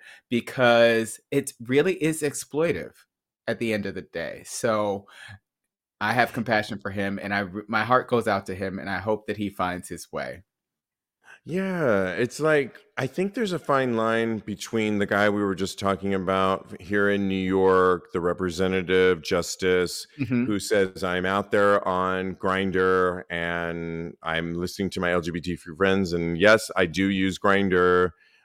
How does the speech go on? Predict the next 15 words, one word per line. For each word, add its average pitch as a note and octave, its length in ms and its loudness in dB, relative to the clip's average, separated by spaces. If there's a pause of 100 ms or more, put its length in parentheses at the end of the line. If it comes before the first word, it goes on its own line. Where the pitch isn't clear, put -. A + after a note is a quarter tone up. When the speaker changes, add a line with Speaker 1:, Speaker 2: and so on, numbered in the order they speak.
(100)
Speaker 2:
I'm F2 200 -4
a E2 500 -4 (180)
proud G#2 540 0
gay F#2+ 520 0
single F#2 500 0
man." F2 800 0 (560)
And A2+ 280 2
then G#2+ 520 0 (100)
the G#2+ 200 -2
Eric F#2 240 -2
Adame F2 1000 -2 (680)
edge F#2 280 -2
of F2+ 180 -2
it, F2 360 0
where F2 720 0